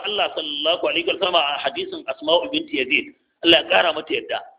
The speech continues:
Bayakin Allah sallallahu alaihi wa sallam ya ce, "Man dabba an irdi akhihi bil ghibati,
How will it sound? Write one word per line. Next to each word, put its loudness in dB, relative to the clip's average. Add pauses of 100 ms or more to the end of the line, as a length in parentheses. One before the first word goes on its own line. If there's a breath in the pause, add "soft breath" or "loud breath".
(280)
Bayakin 6
Allah 8
sallallahu 4
alaihi 4
wa 2
sallam 2
ya 6
ce, 2
"Man -2
dabba 4
an 0
irdi 4
akhihi 4
bil -4 (100)
ghibati, -2